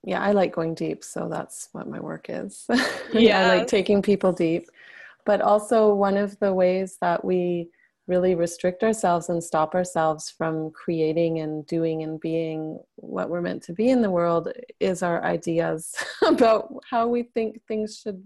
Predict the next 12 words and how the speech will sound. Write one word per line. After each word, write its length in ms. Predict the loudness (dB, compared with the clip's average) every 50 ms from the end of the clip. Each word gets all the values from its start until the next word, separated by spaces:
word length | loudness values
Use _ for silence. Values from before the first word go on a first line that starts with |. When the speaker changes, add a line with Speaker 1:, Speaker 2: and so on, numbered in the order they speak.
| -18 -10 -4
Speaker 1:
look. 240 | 0 0 0 -2 -4 _ _ _ -20 -20 -20 -20 -16
And 120 | -14 -12 -8
it 20 |
Speaker 2:
Yeah. 300 | -6 -4 -4 -4 -4 -4 -6
Speaker 1:
becomes 460 | -8 -6 -2 0 0 0 0 -4 -6 -12 -16 -8 -2
really 380 | -2 0 2 2 2 0 -2 _ _
paralyzing. 920 | -6 -2 -2 0 0 0 0 0 0 -2 -4 -6 -10 -8 -8 -10 -12 -14 -16 _ _ -20 -20 -20 -20 -20 -20 _ _ _ _ _ _ _
So 680 | -20 -14 -4 0 2 2 4 4 4 2 2 0 -4 _ _ _ _ _ _ -20 _ _ -10
especially 1000 | -8 -8 -8 -2 0 0 0 0 0 0 2 2 2 2 0 0 -2 -4 -6 -10 -14 -10
the 220 | -6 -2 -2 0
embodiment 1040 | 0 -2 -2 0 0 0 0 0 -2 -2 -2 -2 -4 -6 -6 -10 -12 _ -20 -20 -20 _ _ _ _ _ _ _ _ _ _ -8
work, 480 | -6 -4 -2 -2 -4 -6 -8 _ -20